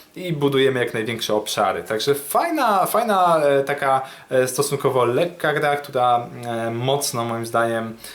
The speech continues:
e, jakby pokazuje, że jest dużą grą mimo małego pudełka, bo to tak naprawdę są same karty, kilka kostek zasobów i tak naprawdę to jest cała zawartość gry. Małe pudełko,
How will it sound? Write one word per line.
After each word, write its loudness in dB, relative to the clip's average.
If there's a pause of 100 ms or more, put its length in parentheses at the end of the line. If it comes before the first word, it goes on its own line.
(160)
e, 2
jakby 0
pokazuje, 0
że 0
jest 2
dużą 4
grą 2 (200)
mimo 0
małego 0
pudełka, 0
bo -4
to -2
tak -4
naprawdę 0
są -6
same 0
karty, -2
kilka -2
kostek 0
zasobów 0 (340)
i -6
tak 0
naprawdę 0
to 0
jest -2
cała 4
zawartość 0
gry. 0 (240)
Małe 2
pudełko, 0